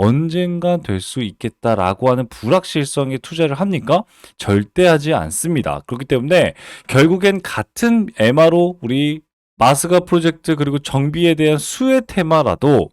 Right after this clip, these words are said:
결국엔 큰 손이 어떤 재료를 봐주느냐에 따라서 주가가 다시 한번 급등을 할 수 있는데 그 결정적인 게 바로 뭐예요? 에이치제이 중공업 같은 경우는 유통 비율이 꽉꽉 잡혀 있습니다. 이미 시장에서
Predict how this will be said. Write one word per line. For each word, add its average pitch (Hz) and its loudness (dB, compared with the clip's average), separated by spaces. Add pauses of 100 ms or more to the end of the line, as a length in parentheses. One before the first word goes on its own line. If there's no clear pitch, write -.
결국엔 104 -2
큰 185 -6
손이 170 -4
어떤 214 -2
재료를 139 -2
봐주느냐에 151 -2 (100)
따라서 143 2
주가가 110 -4
다시 101 -8
한번 107 -6
급등을 - -4
할 156 0
수 147 -6
있는데 107 0 (320)
그 208 2
결정적인 165 0
게 165 0
바로 101 -4
뭐예요? 76 -10 (460)
에이치제이 202 0
중공업 151 -2
같은 139 -6
경우는 131 -4
유통 147 -4
비율이 127 -4
꽉꽉 196 0
잡혀 - -8
있습니다. 85 -6 (380)
이미 185 2 (140)
시장에서 175 -2